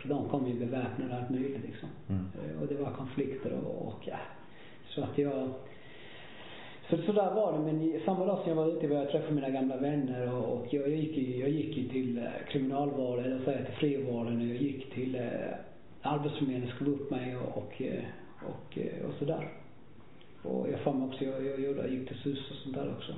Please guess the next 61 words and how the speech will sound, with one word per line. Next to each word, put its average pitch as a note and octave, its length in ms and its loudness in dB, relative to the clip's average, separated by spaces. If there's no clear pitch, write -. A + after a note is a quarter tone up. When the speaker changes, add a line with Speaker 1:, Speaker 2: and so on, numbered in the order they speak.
Speaker 1:
men C#3+ 380 -2
jag B2 80 -2
hade C#3 120 0
kontakt C#3 380 0
med C3+ 100 -2
dem B2+ 200 0
också, - 200 -6
ja. - 140 -4
Men C3+ 140 -2
sen D3+ 180 4
så D3 120 -2
började C#3+ 320 4
jag C3 100 0
ett C3 60 2
arbete C#3 520 2
däremot. C3 360 0
Men C#3 140 2
jag C#3+ 100 4
var D3 80 4
ju C#3+ 100 4
på D3 80 2
kvällen, D3 320 4
var D3+ 60 4
jag C#3+ 140 0
träffade D3 240 2
mina B2 160 2
gamla B2+ 280 0
vänner, C3 380 0
och B2 180 -2
jag C3 120 0
var C3 80 2
ute B2+ 200 0
och - 60 -8
söp C#3+ 280 0
igen. C#3+ 220 0
Speaker 2:
Mm. G2+ 120 4
Speaker 1:
För - 160 -2
att C3+ 160 -2
jag C3+ 280 2
såg C#3+ 220 4
inte C3+ 200 0
alkohol C3 420 0
som C3 140 2
en C3 80 2
drog. C#3 300 0
Speaker 2:
Nej. G#2 200 6
Speaker 1:
Och D3 60 2
det C#3+ 100 4
tog D#3 140 4
inte D3+ 160 4
lång C#3 300 2
tid C3+ 120 4
innan, B2+ 400 2
liksom, A#2+ 320 0
jag, B2+ 160 4
laddet C3+ 460 4
var G#2+ 80 0
framme B2+ 300 2
sen B2+ 100 4
efter - 220 0
det. C3 140 0